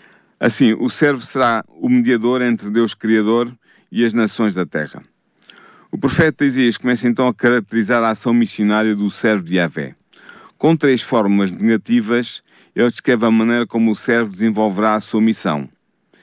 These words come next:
Ele diz: Ele não gritará, ele não elevará nem fará ouvir a sua voz na rua. Portanto, o eleito de Deus exercerá o seu ministério de modo humilde e calmo, sem comoção.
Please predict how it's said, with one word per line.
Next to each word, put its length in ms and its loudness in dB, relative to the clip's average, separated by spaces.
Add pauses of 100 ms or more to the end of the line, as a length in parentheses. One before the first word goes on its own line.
(220)
Ele 180 2
diz: 380 0 (280)
Ele 120 2
não 200 2
gritará, 720 -2 (760)
ele 160 2
não 240 2
elevará 480 0
nem 160 0
fará 280 -2
ouvir 260 0
a 60 0
sua 220 -2
voz 360 0
na 140 0
rua. 420 -6 (1300)
Portanto, 500 0
o 40 4
eleito 400 0
de 80 -8
Deus 240 2
exercerá 540 0
o 100 0
seu 220 0
ministério 500 0
de 80 -4
modo 300 0
humilde 420 2 (320)
e 140 -8
calmo, 500 0 (320)
sem 260 0
comoção. 640 -2